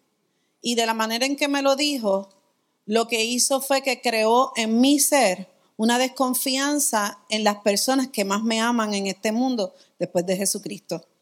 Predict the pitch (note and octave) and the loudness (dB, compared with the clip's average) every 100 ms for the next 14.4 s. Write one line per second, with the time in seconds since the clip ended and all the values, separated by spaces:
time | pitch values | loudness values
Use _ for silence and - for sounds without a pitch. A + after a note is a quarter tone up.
0 | _ _ _ - F3+ F#3+ B3 C#4 C4+ G#3 | _ _ _ -4 -2 0 2 2 0 -2
1 | G3+ G#3+ B3 C4 B3 - A3+ C#4+ C#4+ C#4 | -2 0 -2 0 0 0 0 0 -2 -4
2 | G3+ F#3 E3+ F3+ F#3 F#3+ - G#3 G#3 G#3+ | -4 -4 -4 -4 -4 -4 -4 -2 0 2
3 | A#3 A3+ B3+ B3 G3 _ _ - G3 F3+ | 0 0 0 0 -4 _ _ 0 0 2
4 | F#3 F#3 F#3+ A3 F#3 F3 - _ _ _ | 0 2 0 0 0 -2 -10 _ _ _
5 | _ - A3 A3+ C#4+ D4 D4+ _ _ A3+ | _ -2 0 0 0 -2 -4 _ _ -6
6 | A3 A3+ A3 G#3+ B3 A3+ A3+ - G3+ A3 | -4 -2 -2 0 -2 -4 -6 -2 0 0
7 | A3+ C4+ C4 C4 B3+ A3 G3+ G3+ A#3 C4 | 0 -2 0 0 -2 -2 -6 -4 -2 -2
8 | B3+ A3 G3+ F#3 G3 G3 F#3+ F3+ E3+ - | -4 -6 -4 -4 -4 -4 -4 -6 -6 -12
9 | _ _ _ _ _ _ _ - A#3+ C4+ | _ _ _ _ _ _ _ -2 0 0
10 | C#4+ D4+ C#4+ D4 D4 D4+ D4+ D#4+ B3+ F3 | 2 2 2 2 0 0 2 2 0 -4
11 | _ _ _ G3+ G#3+ B3 A#3 A#3+ B3+ B3 | _ _ _ -2 0 2 4 4 4 4
12 | A#3+ C4+ C#4+ A#3+ G3+ G3 A3+ A#3+ B3 B3 | 4 4 2 2 0 0 2 2 0 0
13 | A3 A3 A3 A3 G#3 G#3 G3+ G3+ G3 F#3+ | 2 4 2 0 -2 -2 -2 -2 0 0
14 | F3 E3 E3 | 0 -2 -6